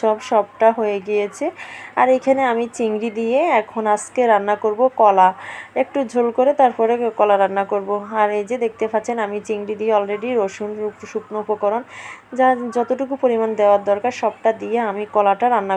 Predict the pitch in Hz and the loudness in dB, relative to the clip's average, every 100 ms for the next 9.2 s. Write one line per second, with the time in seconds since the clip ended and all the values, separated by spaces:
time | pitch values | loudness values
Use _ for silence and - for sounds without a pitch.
0 | 190 190 226 208 - 214 196 196 190 302 | -4 -4 -4 -4 -4 -4 -2 -4 -6 -10
1 | 339 - - - - - - 196 202 202 | -12 -16 -20 -20 -20 -10 -2 0 0 0
2 | 254 240 240 214 214 208 226 269 269 214 | 0 0 0 -4 -2 -4 -2 -4 -4 -6
3 | 196 196 196 214 202 - 214 208 202 - | -2 0 0 -2 -4 -4 -4 -4 -4 -6
4 | 233 214 202 214 208 220 220 220 220 208 | -2 -2 0 -2 -2 -4 -2 -2 -4 -4
5 | 220 226 208 214 202 196 208 233 214 190 | -4 -4 -4 -2 -2 -4 -4 -4 -4 -6
6 | 190 311 - - - - - 214 196 202 | -6 -10 -12 -20 -20 -10 0 2 2 -2
7 | 202 - 220 - 208 226 277 - 214 196 | -4 0 0 2 0 0 -2 -6 -2 0
8 | 196 190 185 - - - - 196 214 208 | -2 -4 -10 -20 -20 -20 -16 -6 -6 -4
9 | 226 | -6